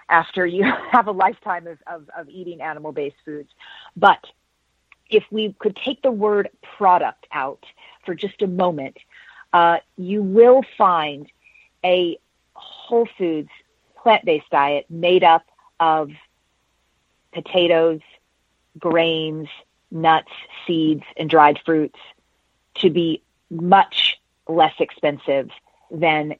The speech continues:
at the grocery store if you were to fill your cart, uh, with meat and dairy. So that obviously is not taking products out. That means that you're not buying, you know, Beyond Burgers and, uh, you know, fake chicken and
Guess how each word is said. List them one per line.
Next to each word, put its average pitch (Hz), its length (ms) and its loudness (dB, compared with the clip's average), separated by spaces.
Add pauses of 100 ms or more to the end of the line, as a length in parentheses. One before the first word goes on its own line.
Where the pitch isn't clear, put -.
at 151 140 -2
the 160 60 0
grocery 151 400 -4
store 151 300 -2
if - 160 -8
you 147 100 -2
were 147 100 -2
to 151 120 -8 (100)
fill 151 180 2
your 139 160 -4
cart, - 400 0 (420)
uh, 139 400 2
with 151 260 -6
meat 139 200 -10
and 135 100 -12
dairy. - 380 -4 (520)
So 156 340 6 (280)
that 180 360 2 (140)
obviously 165 560 -4
is 147 180 -20
not 165 380 -8 (260)
taking 160 300 -16
products 226 480 0
out. 147 240 2
That 156 160 -10
means 160 220 -18
that 165 100 -12
you're 165 140 -12
not 160 300 -10
buying, 151 460 -10 (300)
you 160 120 -12
know, 143 240 -6 (840)
Beyond 147 420 -6
Burgers 143 540 -4
and, 101 280 -8 (480)
uh, 120 460 4
you 165 160 -6
know, 101 220 -4 (260)
fake 165 240 4
chicken 147 480 -2
and 147 300 -8